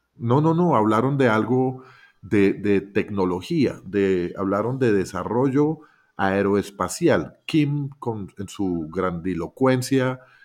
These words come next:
eh, él se le quedó chiquito al mundo y quiere desarrollar más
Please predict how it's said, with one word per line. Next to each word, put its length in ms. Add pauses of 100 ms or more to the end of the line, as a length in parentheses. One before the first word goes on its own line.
(160)
eh, 540
él 380 (100)
se 140
le 80
quedó 140
chiquito 340
al 60
mundo 440
y 120
quiere 600
desarrollar 880
más 420